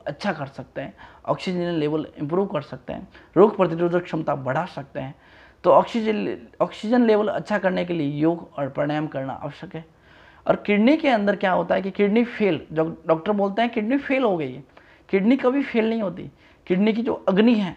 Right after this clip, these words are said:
वो कम हो जाती है। जैसा हमारे शरीर में हर अंग की एक अग्नि होती है,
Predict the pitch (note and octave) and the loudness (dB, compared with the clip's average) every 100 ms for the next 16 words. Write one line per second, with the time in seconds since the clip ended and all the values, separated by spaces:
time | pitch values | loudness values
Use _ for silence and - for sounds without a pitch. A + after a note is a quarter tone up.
0 | - F#3+ G3+ A3 G#3 E3+ C#3 - A#2+ C3+ | -8 -6 -2 0 0 -2 -4 -6 -14 -18
1 | _ _ - _ F#3+ G#3+ A3 A3 A3 - | _ _ -20 _ -2 0 2 4 2 2
2 | F#3 F#3+ G3+ F#3 G#3+ A3 G#3+ G3+ A3 A3 | 0 0 -2 4 4 6 2 -4 -6 -6
3 | A3 - _ E3 D#3+ G3 F3+ C#3+ D3 C3+ | -8 -12 _ -4 -2 0 0 -4 -6 -10